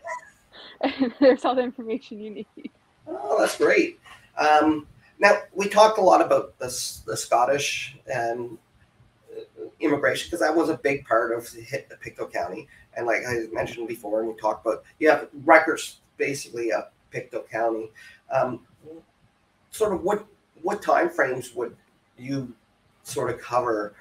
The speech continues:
Speaker 2: um, that might have the unique records? And is there any special collections? Like, do you have collections that would help if, um,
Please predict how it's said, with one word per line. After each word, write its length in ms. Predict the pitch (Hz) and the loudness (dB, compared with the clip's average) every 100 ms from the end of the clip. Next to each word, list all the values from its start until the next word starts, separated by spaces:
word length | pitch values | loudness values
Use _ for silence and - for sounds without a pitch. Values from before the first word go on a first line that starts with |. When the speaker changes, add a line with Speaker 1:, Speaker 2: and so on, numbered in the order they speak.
| - _ - | -20 _ -8
Speaker 2:
um, 460 | 107 107 104 117 113 | -2 0 -2 -4 -2
that 140 | - 120 | -2 0
might 180 | 120 | 0
have 240 | 120 117 - _ 120 | 0 -2 -4 _ -8
the 260 | 113 113 - | -6 -8 -10
unique 460 | 139 143 147 147 160 | -4 2 2 2 2
records? 520 | - - - - - | 0 0 -10 -10 -4
And 320 | 127 139 143 165 | -2 -2 -2 0
is 140 | 156 | 4
there 100 | 156 | 6
any 120 | 151 | 6
special 400 | 147 - 143 - | 4 4 2 2
collections? 540 | - 123 107 - 104 107 | -2 -2 -2 -4 -8 -8
Like, 200 | 104 - _ _ | -10 -12 _ _
do 80 | 123 | -6
you 80 | 120 | -6
have 140 | 117 | -4
collections 760 | - 123 123 - 113 117 - - _ - | 2 2 2 -2 -2 -2 -6 -14 _ -4
that 200 | 127 117 | 2 2
would 100 | 123 | 0
help 320 | 123 113 - - _ - | 0 0 0 -12 _ -6
if, 500 | 117 110 - - - _ _ _ 120 | -4 -4 -10 -20 -20 _ _ _ -10
um, 400 | 107 104 113 | -8 -6 -8